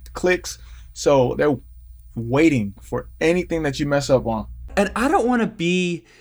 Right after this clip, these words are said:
Speaker 2: the old dude, get off my lawn, like, old
Speaker 1: <laughs>
Speaker 2: head, like, "Oh, he's tripping. He, like, I, I'm
Speaker 1: Yeah.
Speaker 2: just going here for, like," I'm as, I'm the same age as these guys. Like, I,
Speaker 1: <laughs>
Speaker 2: I under-, <laughs> I, I get it. Build a brand, pop off on the live or whatever.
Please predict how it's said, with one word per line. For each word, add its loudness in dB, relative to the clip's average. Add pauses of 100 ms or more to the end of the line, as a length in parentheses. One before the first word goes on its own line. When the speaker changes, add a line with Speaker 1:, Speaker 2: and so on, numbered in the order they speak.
(140)
Speaker 2:
the 0
old 4
dude, -2
get 2
off 0
my 2
lawn, 2
like, -2
old 4
Speaker 1:
<laughs> -2
Speaker 2:
head, 4
like, -4
"Oh, -2
he's 4
tripping. 2
He, -2
like, -2
I, 0
I'm -2
Speaker 1:
Yeah. 4
Speaker 2:
just -6
going -2
here -8
for, -6
like," -8 (200)
I'm 4
as, 2
I'm 0
the 0
same -2
age 2
as 0
these -4
guys. 2
Like, -4
I, 2
Speaker 1:
<laughs> -8
Speaker 2:
I -2
under-, -8
<laughs> -20
I, -4
I 2
get -4
it. 0 (260)
Build 2
a 0
brand, 0
pop -2
off 2
on -4
the -2
live 4
or 2
whatever. 2